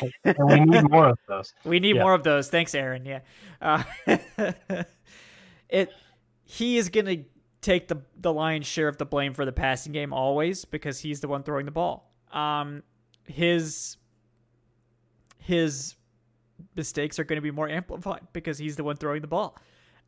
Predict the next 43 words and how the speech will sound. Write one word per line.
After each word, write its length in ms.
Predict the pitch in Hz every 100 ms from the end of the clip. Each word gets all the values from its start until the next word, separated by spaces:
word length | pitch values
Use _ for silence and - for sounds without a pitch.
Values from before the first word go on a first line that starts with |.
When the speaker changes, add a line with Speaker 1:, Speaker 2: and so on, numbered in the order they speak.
| -
Speaker 2:
Um, 520 | 160 151 151 143 143 _ _
fair 320 | - - 165 190
or 140 | 190
not, 320 | 185 180 - -
that's 220 | 143 -
how 220 | 156 151
it 80 | 147
is 240 | 143 123
in 80 | 131
the 80 | 131
N 100 | 123
F 140 | -
L 180 | 139 131
and, 180 | 135 139 -
and 160 | 139
in 120 | 135
football 360 | 131 147 151 139
in 80 | 135
general, 360 | 151 208 139
that 100 | 127
the 80 | -
quarterback 420 | - 160 156 143
is 140 | 175 151
the 100 | 147
face 360 | - 147 151
of 140 | 151 147
the 100 | 131
offense 440 | 139 151 139 127
for 200 | - 139
good 260 | 131 151 147
or 220 | 139 135
ill. 320 | 151 143 131 _ _ _ -
And 120 | 147
when 120 | 135
the 60 | 139
offense 400 | 143 135 139 143
is 100 | 143
having 280 | 135 127
issues, 300 | 135 131 147
particularly 380 | - 151 - 139
the 80 | 127
passing 440 | 151 135 143 151
game, 280 | 151 160 180